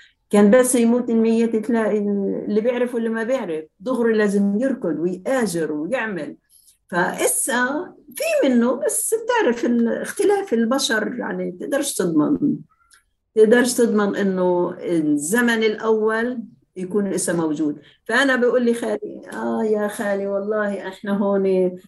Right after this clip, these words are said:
الدنيا خربت في بيروت، حتى الفلسطينية تبعونا خربوا. إسا أنا شو نفسي أنزل على عكا؟" قلت له: "لا خالي، مش إسا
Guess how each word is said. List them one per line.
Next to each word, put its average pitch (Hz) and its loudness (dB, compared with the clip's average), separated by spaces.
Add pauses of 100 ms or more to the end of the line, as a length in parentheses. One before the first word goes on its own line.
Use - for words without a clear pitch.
(140)
الدنيا 208 0
خربت 160 -2
في - -8
بيروت، 208 -2 (360)
حتى 254 -4
الفلسطينية 226 0
تبعونا 202 -4
خربوا. 151 -8 (540)
إسا 202 -6
أنا 214 -2
شو 214 -2
نفسي 202 -2
أنزل 202 0
على 180 0
عكا؟" 180 -6
قلت 196 -6
له: 226 2
"لا 202 0
خالي، 175 -4
مش 196 -6
إسا 180 -6